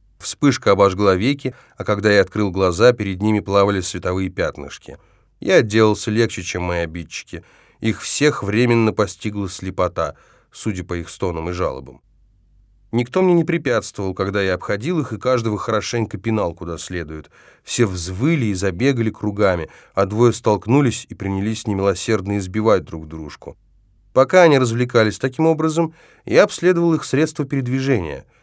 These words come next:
Странные машины всего на двух колесах и никакого гироскопического механизма, чтобы стабилизировать их при движении.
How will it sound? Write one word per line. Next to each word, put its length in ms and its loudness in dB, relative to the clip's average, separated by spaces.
Странные 760 4
машины 560 2
всего 320 0
на 160 2
двух 280 -4
колесах 560 -2
и 60 -6
никакого 640 -2
гироскопического 920 -4
механизма, 600 0
чтобы 300 -10
стабилизировать 800 -6
их 120 -18
при 120 -8
движении. 680 -6